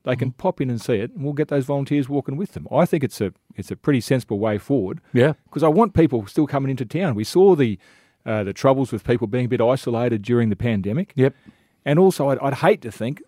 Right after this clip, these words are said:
Speaker 1: that, uh, this recent little crime wave that we've had, uh, would have a negative impact on our local shops and businesses.
Speaker 2: Absolutely. Well,
Speaker 1: So,
Speaker 2: I said
Speaker 1: look,
Speaker 2: I'd be more than happy to be involved in it, uh, uh, not only to promote it, but also happy to walk with people, if that makes a,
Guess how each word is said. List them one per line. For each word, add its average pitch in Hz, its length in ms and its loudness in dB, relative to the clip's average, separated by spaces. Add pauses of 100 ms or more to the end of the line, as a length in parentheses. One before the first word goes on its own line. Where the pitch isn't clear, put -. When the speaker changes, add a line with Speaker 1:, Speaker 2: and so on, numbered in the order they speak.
Speaker 1:
that, 127 400 -2
uh, 123 360 2
this - 460 -2 (500)
recent 147 320 -2
little 131 220 0
crime 127 300 0
wave 117 240 0
that 110 80 -6
we've 107 180 -4
had, 127 320 -4 (1040)
uh, 120 380 0
would 139 180 0
have 139 160 4
a 131 220 2
negative 151 400 2
impact 156 360 2
on 147 80 0
our 143 120 4
local 151 280 2
shops 165 300 0
and 151 100 0
businesses. 202 380 -4
Speaker 2:
Absolutely. 101 640 -2 (260)
Well, 139 220 6
Speaker 1:
So, 127 80 -4
Speaker 2:
I 147 100 0
said 151 180 -4
Speaker 1:
look, 151 40 0
Speaker 2:
I'd 143 100 0
be 139 100 -2
more 160 180 0
than 143 120 0
happy 147 200 -2
to 135 80 -2
be 135 180 -4
involved 135 380 -2
in 180 120 6
it, 240 100 2
uh, 139 260 2
uh, 131 160 0
not 143 200 0
only 135 220 0
to 110 120 -6
promote 147 360 2
it, 175 100 -2
but 139 80 0
also 143 320 2 (240)
happy 151 240 2
to 160 60 6
walk 185 220 6
with 143 140 -2
people, - 320 -6
if 113 140 -2
that 117 160 -2
makes 120 240 -4
a, 117 140 4